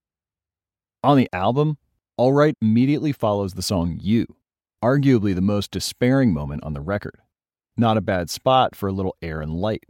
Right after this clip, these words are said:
some cautious optimism. But according to Soundwave, All Right came close to not making the track list at all, which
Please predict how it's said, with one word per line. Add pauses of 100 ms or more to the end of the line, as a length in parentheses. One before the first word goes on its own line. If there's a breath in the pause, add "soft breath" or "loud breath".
(300)
some
cautious
optimism. (960)
But
according
to
Soundwave, (400)
All
Right (160)
came
close (100)
to
not
making
the
track
list (140)
at
all, (420)
which